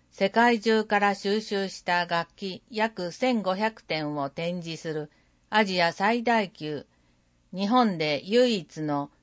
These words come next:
公立楽器博物館で、見る、聞く、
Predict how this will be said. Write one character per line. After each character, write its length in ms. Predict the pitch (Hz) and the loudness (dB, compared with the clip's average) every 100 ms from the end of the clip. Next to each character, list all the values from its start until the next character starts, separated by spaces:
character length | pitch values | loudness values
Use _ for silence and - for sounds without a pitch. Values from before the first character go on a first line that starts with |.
| _ _ | _ _
公 300 | - 220 247 | 2 4 4
立 340 | 240 226 220 214 | 2 0 -2 0
楽 280 | 202 202 - | 0 -2 -4
器 140 | 226 | -2
博 280 | 220 220 220 | -2 -2 -2
物 260 | 214 - | -4 -6
館 300 | - 151 143 | -6 -2 -2
で、 220 | 135 131 - _ _ _ _ _ | -4 -8 -12 _ _ _ _ _
見 220 | 196 226 226 | 0 2 4
る、 280 | 175 156 - _ _ _ | 2 -4 -10 _ _ _
聞 220 | - 175 | -12 -12
く、 300 | - 202 185 | -4 -2 -2